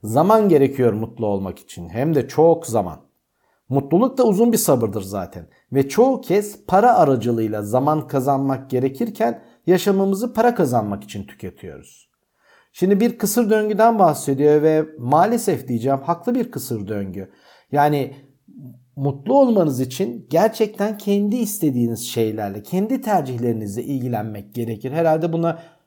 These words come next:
pek çok kişi katılacaktır diye düşünüyorum.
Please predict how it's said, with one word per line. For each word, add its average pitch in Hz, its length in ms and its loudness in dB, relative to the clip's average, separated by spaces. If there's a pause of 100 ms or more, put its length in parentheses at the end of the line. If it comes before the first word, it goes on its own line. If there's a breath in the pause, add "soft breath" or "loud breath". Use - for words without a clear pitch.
pek 208 300 -4
çok - 240 -2
kişi 147 420 -4
katılacaktır 175 760 -2
diye 104 200 -4
düşünüyorum. 95 520 -10